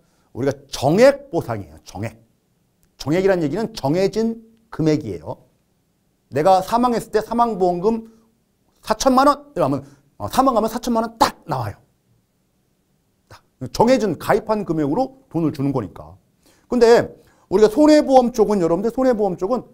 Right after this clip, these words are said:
예를 들어서, 어, 화재보험 가입했어. 근데 화재보험 가입했는데 화재가 났네요. 근데 내가 가입한 게 일억짜리 주택 화재보험 가입했는데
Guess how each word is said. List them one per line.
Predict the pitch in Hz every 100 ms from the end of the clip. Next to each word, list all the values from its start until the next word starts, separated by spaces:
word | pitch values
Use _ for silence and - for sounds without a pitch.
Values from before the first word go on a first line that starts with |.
| _ _
예를 | 214 247
들어서, | 208 165 - _ _ _ _
어, | - 117 90 - _ _ _
화재보험 | - 320 330 320 262 190
가입했어. | 120 95 - - 220 - _ _ _ -
근데 | 170
화재보험 | 185 269 277 269 254
가입했는데 | 220 190 190 185 151 147 123 - _ _
화재가 | - 302 285
났네요. | 240 220 208 240 -
근데 | 202 233
내가 | 220 220
가입한 | 214 175 185 185
게 | 170
일억짜리 | 151 226 - - 180 208 -
주택 | - - -
화재보험 | 170 156 143 139
가입했는데 | 131 - 117 151 190